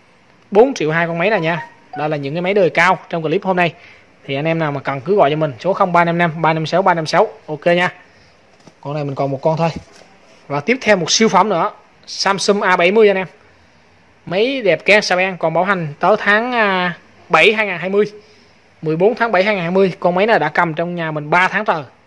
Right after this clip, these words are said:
Mà bảo hành tới tháng bảy là anh em là tám. Tính là khách hàng nó xài cái máy này tầm hai tới ba tháng thôi anh em. Thực sự khách hàng xài con máy này tầm hai tới ba tháng thôi. Thì cái mức độ sạc pin đó mình nghĩ chả bao nhiêu lần. Đó,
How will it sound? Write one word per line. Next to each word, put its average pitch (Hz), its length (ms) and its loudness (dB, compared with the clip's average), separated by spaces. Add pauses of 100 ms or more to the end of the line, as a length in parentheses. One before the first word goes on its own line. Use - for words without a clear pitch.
(920)
Mà 151 240 -6
bảo 156 140 0
hành 190 140 0
tới 170 100 -2
tháng 196 260 -2
bảy 190 200 2
là 233 60 2
anh 180 80 -4
em 170 140 -8
là 160 120 -10
tám. 262 420 -2
Tính 233 100 -6
là 180 360 -8
khách - 160 -6
hàng 175 160 -6
nó 160 80 -8
xài 156 180 -6
cái 151 80 -6
máy 190 140 -4
này 208 100 -2
tầm 156 140 -6
hai 170 200 0
tới 175 80 -2
ba 180 140 4
tháng 180 200 0
thôi 202 120 4
anh 180 100 0
em. 170 100 -4 (720)
Thực 180 160 0
sự 165 200 6
khách 226 140 2
hàng 208 140 0
xài 160 200 -8
con 165 120 -8
máy 196 100 -8
này 202 120 -6
tầm 151 160 -10
hai 170 220 -6
tới 180 80 -2
ba 185 140 0
tháng 185 180 -6
thôi. 208 140 2 (500)
Thì 139 140 -6
cái 151 60 -4
mức 226 140 -2
độ 147 120 2
sạc 151 220 -4
pin 185 140 0
đó 185 100 0
mình 185 120 0
nghĩ 147 140 -2
chả 160 200 -2
bao 202 80 4
nhiêu 175 160 0
lần. 151 120 -2 (760)
Đó, 143 460 -6